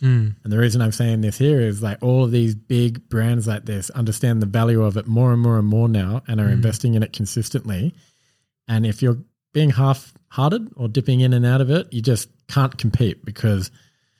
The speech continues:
Speaker 2: like we spoke about the other week, you know, running a race, the
Speaker 1: Mm-hmm.
Speaker 2: person that's running consistently ahead, if someone's, like, having a little nap, they're gonna get left behind. So
Speaker 1: Keep going.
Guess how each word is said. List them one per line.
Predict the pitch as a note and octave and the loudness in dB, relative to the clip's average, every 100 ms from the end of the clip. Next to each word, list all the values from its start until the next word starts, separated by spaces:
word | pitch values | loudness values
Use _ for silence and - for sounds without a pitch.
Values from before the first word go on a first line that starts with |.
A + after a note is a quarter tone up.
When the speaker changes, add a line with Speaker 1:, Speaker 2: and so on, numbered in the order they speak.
| _ _ - | _ _ -4
Speaker 2:
like | B2+ B2+ | -2 -2
we | |
spoke | - C#3+ C#3 | 0 0 2
about | B2+ A#2 A#2+ | 0 -2 -6
the | A#2+ A2 | -6 -2
other | A2 G#2 | 0 2
week, | B2+ G#2 - | 0 0 -2
you | |
know, | G#2 A2+ | 0 2
running | A2+ A#2+ A2+ | 2 2 2
a | |
race, | G#2+ A#2+ F2 - _ - | 2 0 -2 -10 _ 0
the | C#3 | 4
Speaker 1:
Mm-hmm. | |
Speaker 2:
person | D#3+ F#3+ B2+ | 4 2 -2
that's | A2 G#2+ | -4 -2
running | B2 A#2+ | 0 0
consistently | G#2+ A2 B2 - - A#2 | 0 -2 -2 -2 -4 -2
ahead, | G2 A2 A#2+ | 2 2 2
if | G#2 | 0
someone's, | - A2+ G#2+ G2 G#2 | 0 0 2 0 -2
like, | G#2 | -2
having | A2+ G#2+ | 0 0
a | G2+ | 2
little | G#2 G2 | 2 2
nap, | C#3 B2+ - _ - | 2 0 -4 _ -6
they're | G#2+ | 0
gonna | A#2 G#2 | 2 2
get | G2+ | 0
left | G#2 - | -4 -4
behind. | G2 G#2+ F#2+ F2 | -2 0 -2 -6
So | - G#2+ F#2+ F#2 _ _ _ _ _ _ _ _ _ _ _ _ | -10 -4 -4 -4 _ _ _ _ _ _ _ _ _ _ _ _
Speaker 1:
Keep | - B2+ | -4 0
going. | B2+ D3 C3 | 2 2 2